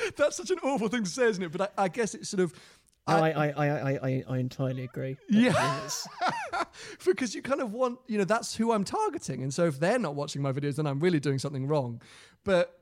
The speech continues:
Speaker 1: when you're sort of in Tesco's or at the supermarket or at the cinema, when we used to be able to go to those places, and someone would come up to you, that is still very hard to, to sort of comprehend, uh, and quite sort of shocking and unnerving. And I always am a bit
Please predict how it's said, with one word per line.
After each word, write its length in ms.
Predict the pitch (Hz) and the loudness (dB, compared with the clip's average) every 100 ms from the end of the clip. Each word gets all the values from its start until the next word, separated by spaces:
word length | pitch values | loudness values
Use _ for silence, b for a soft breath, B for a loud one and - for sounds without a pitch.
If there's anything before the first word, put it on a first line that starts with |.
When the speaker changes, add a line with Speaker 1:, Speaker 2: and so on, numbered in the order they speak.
| _ _ _ | _ _ _
Speaker 1:
when 220 | 185 226 | -2 0
you're 140 | 233 226 | 2 2
sort 160 | 214 | 2
of 60 | 185 | 2
in 160 | 175 165 | 2 0
Tesco's 720 | - 180 - 147 131 131 131 | 0 0 0 0 2 2 2
or 160 | 147 | 2
at 80 | 143 | 2
the 240 | 156 139 139 | 0 0 0
supermarket 800 | - 190 139 135 131 131 147 151 | 2 2 2 0 -2 -4 -4 -2
or 160 | 147 | -2
at 140 | 139 - | -4 -4
the 100 | 139 | -6
cinema, 400 | - 165 127 127 | -2 0 0 0
when 140 | 135 | 0
we 100 | 131 | 0
used 160 | 135 131 | -2 -4
to 60 | |
be 60 | - | -4
able 60 | 135 | -4
to 80 | - | -2
go 120 | 147 | -2
to 80 | 123 | -2
those 180 | 123 | -6
places, 520 | - 135 127 139 139 - B B B | -6 -6 -4 -4 -6 -8 B B B
and 140 | 175 147 | -4 2
someone 280 | 190 180 | 4 4
would 120 | 156 147 | 2 2
come 160 | 160 | 2
up 160 | 156 - | 0 -2
to 120 | - | -4
you, 240 | 135 127 131 B B 180 | 0 0 -2 B B -4
that 260 | 214 220 | -2 0
is 100 | 214 | -2
still 320 | - 220 196 | -2 2 2
very 240 | 170 165 156 | 4 2 2
hard 380 | 147 160 143 131 | 2 0 0 0
to, 340 | 143 135 139 - | -2 -2 -4 -6
to 180 | 147 139 | -4 -4
sort 180 | - | -4
of 60 | 139 | -4
comprehend, 760 | 147 131 135 131 131 117 117 - | -2 -2 0 0 0 -2 -8 -6
uh, 140 | 151 143 | -6 -4
and 180 | 147 135 | -6 -4
quite 320 | 147 135 - | -4 -4 -4
sort 140 | - | -10
of 60 | 139 | -10
shocking 360 | - 143 143 135 | -4 -4 -4 -6
and 140 | 127 147 | -4 -4
unnerving. 680 | 135 135 131 131 135 127 | -2 0 -2 -2 -4 -6
And 100 | 127 | -6
I 140 | 135 135 | -4 -2
always 240 | 156 131 | -2 -2
am 80 | 131 | -4
a 20 | |
bit 220 | 139 135 | -4 -6